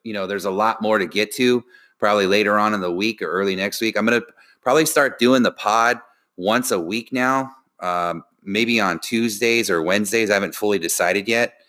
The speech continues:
And I wanted to let you know, if you guys ever wanna hit me on Instagram or Twitter and ask, uh, for any topics for the show or any questions, it's, uh,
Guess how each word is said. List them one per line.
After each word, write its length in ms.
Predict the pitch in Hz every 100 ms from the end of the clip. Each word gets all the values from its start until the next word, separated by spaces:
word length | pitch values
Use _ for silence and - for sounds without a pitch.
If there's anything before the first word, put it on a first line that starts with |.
| _ - _ _ -
And 80 |
I 60 | 95
wanted 220 | 117 131
to 80 | 120
let 220 | 110 113
you 60 | 101
know, 480 | 98 101 98 90 80
if 160 | 95
you 140 | 117 135
guys 320 | 160 165 127
ever 240 | 110 117
wanna 220 | 127 120 95
hit 260 | 120 123
me 320 | 113 98 92 -
on 260 | 95 92 90
Instagram 880 | 101 107 - 101 113 113 110 107 104
or 240 | 101 92 87
Twitter 540 | - 123 117 98 90 _ _ _
and 100 | 87
ask, 460 | 92 107 107 - - 95
uh, 140 | 85
for 140 | -
any 160 | 101 95
topics 480 | - 107 110 123 -
for 120 | 107
the 100 | 98
show 220 | - 107
or 120 | 104
any 160 | 98 87
questions, 720 | - 107 113 - 87 85 - - _ _ -
it's, 260 | 90 92 -
uh, 220 | 85